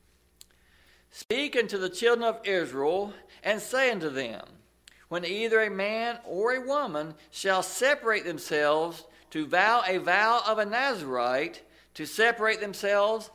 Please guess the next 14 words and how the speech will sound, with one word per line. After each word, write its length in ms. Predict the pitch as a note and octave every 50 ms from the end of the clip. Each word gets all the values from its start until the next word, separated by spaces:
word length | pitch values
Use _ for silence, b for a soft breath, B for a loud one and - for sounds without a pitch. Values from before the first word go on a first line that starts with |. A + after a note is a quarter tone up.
| -
unto 280 | - F3 E3+ - F3 F#3
the 120 | G#3 C#4
Lord." 420 | C#4 A#3+ G3 D#3+ D3 E3+ G#3+ C4 D4 D#4 - - _ _ _ _ _ _ _ _ _ _ _ _ _ _ _ _ _ _ _ B B B B B -
You 60 | A#2
see, 200 | - - E3+ E3
that's, 380 | D3+ D#3+ F3 F3 - - -
you 80 | E3 F3
can 100 | F#3 F3+
see 200 | F3+ - G3 F#3
our 100 | E3+ E3
definition 600 | C#3 E3 F3 F3+ G#3+ A3 A#3 A3 G3+ - F#3+ F3+
fitting 280 | - F3+ E3 F3 G3 G#3
in 200 | G#3+ G3 E3+ C#3
there. 260 | C3+ C#3 E3+ A3+